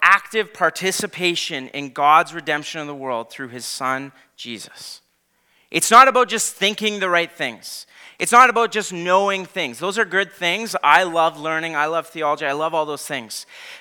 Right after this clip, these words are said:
But it's not just about knowing things about God. It's about actively living and being with him each and every moment of your life.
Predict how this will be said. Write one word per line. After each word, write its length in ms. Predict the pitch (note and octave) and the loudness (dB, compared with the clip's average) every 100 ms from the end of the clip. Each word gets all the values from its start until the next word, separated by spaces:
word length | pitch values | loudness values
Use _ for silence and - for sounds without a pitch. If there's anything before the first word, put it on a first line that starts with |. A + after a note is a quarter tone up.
| - | -4
But 100 | D#3+ | 0
it's 100 | G#3 | 6
not 160 | A#3+ | 6
just 180 | B3 A#3 | 4 -2
about 300 | A3+ G3 F3+ | 2 2 2
knowing 600 | E3 E3 F3 G3 G3+ G3 | -6 -2 0 0 -2 -6
things 440 | F#3 F3+ F3 D#3+ | -6 -6 -6 -6
about 260 | D#3+ D3+ C#3 | -4 -4 -4
God. 400 | C#3+ B2+ E2 - _ _ _ _ _ _ _ _ _ | -2 0 -2 -8 _ _ _ _ _ _ _ _ _
It's 120 | D#3+ | -4
about 240 | G3+ F#3 F3 - | 2 6 6 6
actively 960 | G3+ F#3+ - - G#3+ F3 G3+ G3+ F#3+ - _ | 4 4 -8 -10 -8 -6 -6 -6 -6 -14 _
living 760 | C#3+ D#3 F3+ E3+ F#3+ F#3+ F#3+ F#3 D3 | -4 2 2 0 -2 -4 -6 -10 -8
and 260 | C#3+ C3+ - | -6 -8 -12
being 540 | D#3 F#3+ F#3+ F#3+ F3+ | -6 -2 -2 -2 -6
with 280 | D3 D#3+ D#3 | -2 -4 -4
him 260 | D#3+ C#3 C3+ | -6 -8 -8
each 360 | D#3+ F3+ - D#3 | -6 -6 -6 -8
and 180 | C#3 - | -8 -2
every 320 | C#3+ C#3+ D3+ | -2 -2 -6
moment 320 | C#3+ C3 C3 - | -8 -8 -8 -10
of 120 | B2 | -10
your 120 | B2 | -10
life. 480 | A2+ G#2 - - | -10 -12 -18 -20